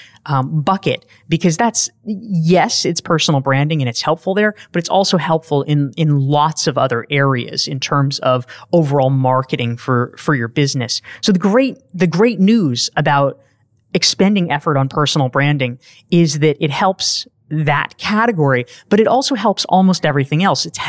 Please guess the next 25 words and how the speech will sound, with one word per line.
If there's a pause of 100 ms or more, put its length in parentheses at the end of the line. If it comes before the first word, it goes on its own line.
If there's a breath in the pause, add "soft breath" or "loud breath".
it
helps
your
networking.
It
helps (280 loud breath)
your
marketing
for
your
business.
It
helps, (300 loud breath)
um, (260)
just (340)
make (140)
everything
else
that
you're
trying
to
do (480 loud breath)
happen
better